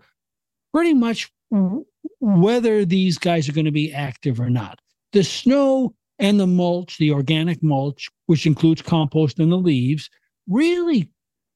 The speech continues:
serve as a good insulation. And so, y-, a month into winter,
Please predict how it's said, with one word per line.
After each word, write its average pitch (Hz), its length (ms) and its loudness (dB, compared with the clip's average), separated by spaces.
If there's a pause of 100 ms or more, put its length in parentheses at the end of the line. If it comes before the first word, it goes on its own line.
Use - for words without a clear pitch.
(120)
serve 285 260 0
as 139 140 -2
a 131 80 0
good 285 280 -2
insulation. 233 680 -2
And 127 180 -2
so, 180 300 0 (260)
y-, 285 180 -12
a 240 200 0
month 226 380 2
into 240 300 2
winter, 160 540 -2